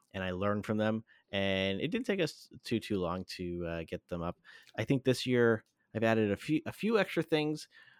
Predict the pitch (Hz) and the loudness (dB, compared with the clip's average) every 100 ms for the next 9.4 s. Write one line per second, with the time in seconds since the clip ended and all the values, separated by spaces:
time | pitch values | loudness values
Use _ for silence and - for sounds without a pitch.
0 | _ 107 110 120 120 104 95 87 85 98 | _ -4 -2 0 0 0 0 -2 -4 -4
1 | 101 107 117 95 - 92 87 - 85 82 | 2 4 4 2 -2 -2 -2 -6 -8 -8
2 | 90 110 127 101 - 82 80 - 76 80 | -4 0 0 -2 -8 -8 -10 -12 -14 -10
3 | 78 82 - - - - - - 151 170 | -10 -4 0 0 -2 -8 -10 -8 -8 -6
4 | 170 160 - 92 90 87 82 - _ _ | -6 -6 -4 -2 0 0 -4 -10 _ _
5 | _ _ _ 101 95 98 - 107 101 98 | _ _ _ -4 0 0 0 -2 -2 0
6 | 113 113 110 87 - - 110 107 117 135 | -2 0 -2 -6 -12 -4 -2 0 2 2
7 | 117 113 107 113 98 - 98 95 92 - | 4 2 2 -4 -8 -8 -6 -4 -6 -8
8 | _ _ - 92 90 85 85 - - 80 | _ _ -8 -6 -4 -6 -8 -10 -12 -12
9 | 80 - 78 80 | -14 -14 -12 -12